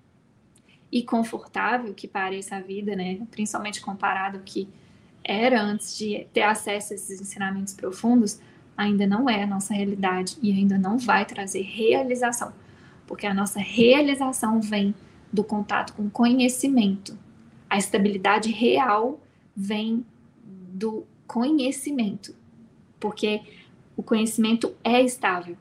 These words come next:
o conhecimento é estável, a percepção nunca vai ser mesmo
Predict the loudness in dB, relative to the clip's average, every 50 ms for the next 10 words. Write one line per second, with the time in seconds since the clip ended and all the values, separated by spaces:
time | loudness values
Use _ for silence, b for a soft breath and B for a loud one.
0 | -18 -6 _ -6 -6 -2 0 2 2 4 4 4 2 2 0 -2 -2 0 0 0
1 | 0 0 -4 -6 -8 -12 -12 -12 -12 -8 -8 -6 -6 -8 -10 -10 -10 -4 -4 -4
2 | -4 0 2 6 8 10 10 12 12 10 10 8 8 6 2 -2 -2 -2 -4 -4
3 | -6 -6 -8 -8 -10 -10 -16 -20 -20 -20 _ -4 0 2 4 4 4 2 0 -2
4 | -8